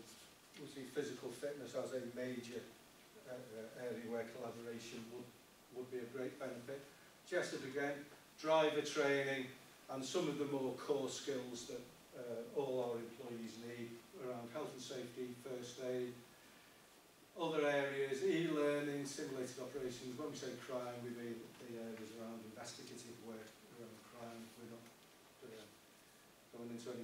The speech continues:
more detail than that, but leadership training. Both organisations have already identified that there's a great deal of benefit in running successful coaching and mentoring se-, schemes. Um, surely if we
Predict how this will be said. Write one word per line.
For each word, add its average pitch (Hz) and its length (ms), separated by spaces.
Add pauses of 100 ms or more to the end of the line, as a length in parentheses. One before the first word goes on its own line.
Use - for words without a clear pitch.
more 117 160
detail 123 320 (160)
than 113 80
that, 127 240
but 143 160
leadership 147 640
training. 131 640 (640)
Both 170 240
organisations 135 880
have 120 160
already 139 560
identified 123 800
that 151 80
there's 127 240
a - 80
great 147 320
deal 131 160
of 120 160
benefit 127 480 (400)
in 120 400
running 120 320 (160)
successful - 560
coaching 127 400
and 117 80
mentoring 135 400
se-, 131 400
schemes. 123 560 (560)
Um, 113 320 (240)
surely 117 400
if - 80
we - 160